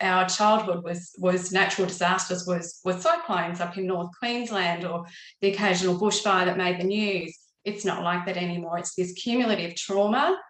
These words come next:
and cumulative e-, events that people have identified. Communities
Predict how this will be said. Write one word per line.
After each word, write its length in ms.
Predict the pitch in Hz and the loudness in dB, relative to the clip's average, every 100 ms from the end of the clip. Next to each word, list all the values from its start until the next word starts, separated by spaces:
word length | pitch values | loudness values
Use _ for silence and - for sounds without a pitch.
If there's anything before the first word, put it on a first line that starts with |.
| - | -4
and 100 | 185 | -4
cumulative 600 | 180 233 226 202 180 180 175 | -2 -2 0 0 -2 -4 -6
e-, 160 | 180 180 | -6 -4
events 460 | 175 175 190 - | -2 2 0 0
that 100 | - - | -8 -6
people 280 | 208 185 185 | -4 -4 -2
have 100 | 175 | 0
identified. 720 | 170 165 180 190 185 175 170 180 - _ | 0 -2 0 0 2 2 0 -2 -14 _
Communities 680 | - 214 220 226 190 175 - | -2 2 4 2 -2 -6 -12